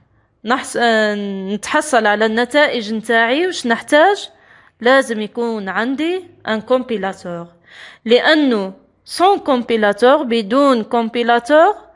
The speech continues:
ما نقدرش نفوت ليطاب دو ليكزيكسيون، ما نقدرش نفوت لمرحلة التنفيذ، لأنه شفنا باللي في لي لونغاج كومبيلي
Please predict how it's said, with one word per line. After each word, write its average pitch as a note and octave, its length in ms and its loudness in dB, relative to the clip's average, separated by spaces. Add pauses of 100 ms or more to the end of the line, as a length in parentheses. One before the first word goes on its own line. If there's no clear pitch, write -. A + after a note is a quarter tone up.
(360)
ما A3 100 -2
نقدرش C4 420 -2
نفوت E4 500 -2
ليطاب C#4 520 2 (320)
دو A3+ 100 -2
ليكزيكسيون، C4+ 800 -2 (1160)
ما F#3 60 -10
نقدرش C4 400 -2
نفوت C#4 380 -4
لمرحلة A#3+ 520 0
التنفيذ، A3 800 -4 (640)
لأنه C#4+ 360 2
شفنا C#4 420 0
باللي G3+ 320 -2
في G#3 200 -6
لي G3 140 -6
لونغاج F#3+ 600 -2
كومبيلي G#3+ 720 -2